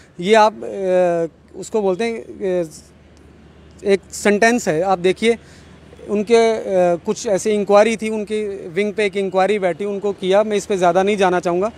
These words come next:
वो उनका और पार्टी का decision था, मैं इस मामले में बोलूँगा नहीं। बाकी पार्टी में आना जाना, ये नम्रता शर्मा जी का दस दिन पहला ही बयान है, उस पे आप देखिएगा, उनके, उन्होंने wall पे share भी किया है कि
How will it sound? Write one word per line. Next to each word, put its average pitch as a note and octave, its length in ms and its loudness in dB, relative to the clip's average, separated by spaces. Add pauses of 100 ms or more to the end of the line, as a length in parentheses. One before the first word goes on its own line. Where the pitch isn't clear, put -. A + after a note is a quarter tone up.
(320)
वो A#3+ 140 4
उनका B3 220 4
और C4 120 6
पार्टी G#3+ 300 2
का A#3 80 4
decision G#3 360 -4
था, B3+ 100 0
मैं B3 140 -2
इस A3 140 -6
मामले G#3 300 -4
में A#3+ 160 -2
बोलूँगा G3+ 320 0
नहीं। G3 120 -4
बाकी A3+ 260 2
पार्टी A3+ 360 2
में C4 100 0
आना A#3 280 4
जाना, A3+ 320 2 (380)
ये A#3 100 2
नम्रता A#3 320 0
शर्मा A#3 300 -2
जी A3+ 140 -6
का B3 180 0
दस G3+ 200 2
दिन A#3 180 0
पहला G#3+ 240 4
ही A#3+ 80 4
बयान G3 260 2
है, G#3 60 0
उस G#3 120 -4
पे G#3+ 220 -2
आप G3+ 180 -4
देखिएगा, G#3 400 -4
उनके, G3 180 -6
उन्होंने G3 420 -6
wall F3 200 0
पे F#3 140 -4
share F#3+ 220 -2
भी G3 140 -2
किया E3 200 -2
है G3+ 80 -4 (400)
कि A#3+ 140 -2